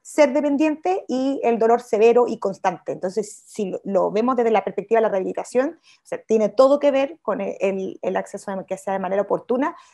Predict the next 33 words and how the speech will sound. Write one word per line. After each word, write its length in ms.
porque 260
para 200
estos 340
pacientes, 360
estos 160
sobrevivientes, 680
tener 320
y 260
portar 500
este 260
tipo 220
de 60
dolor 340
crónico 680
o 240
te-, 220
ser 200
dependiente 640
es 160
un 80
desenlace 480
peor 420
que 80
la 100
muerte. 280
O 20
sea, 100
hay 40
gente 240
que 80
hubiese 300
preferido 420
morir 440